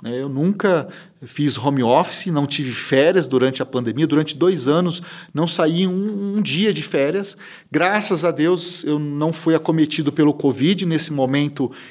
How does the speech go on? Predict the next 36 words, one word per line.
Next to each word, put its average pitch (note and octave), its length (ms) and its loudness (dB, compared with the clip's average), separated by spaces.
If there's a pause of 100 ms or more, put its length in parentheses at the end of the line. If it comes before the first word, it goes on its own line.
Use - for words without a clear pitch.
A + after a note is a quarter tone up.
difícil D#3+ 680 0
que D3 100 -4
a C3+ 40 2
gente C3 220 -6
tava C3 200 -2
passando C#3+ 420 0
nesses C3+ 320 -2
dois C3+ 320 0
anos. C#3+ 420 0 (440)
É, C3 800 2 (880)
mas C3+ 220 2
a C#3 60 2
gente C#3 260 -2
tinha C#3+ 220 -2
que D3+ 100 -6
tá D#3+ 180 0
junto D#3+ 300 0
com E3 160 -2
o E3 40 -6
colaborador. F3 600 0 (320)
A B2+ 100 -4
gente B2+ 120 -2
tinha B2+ 140 -2
que - 80 -16
tá B2+ 140 0
apoiando, B2+ 480 2
porque F3+ 540 -2 (280)
a C3+ 80 0
cada G#3+ 320 -2
momento, F#3+ 460 0
a D3 60 0
cada F3+ 320 0
hora D#3+ 280 2
mudava F3+ 460 0
um F3+ 80 0
protocolo. D#3 720 0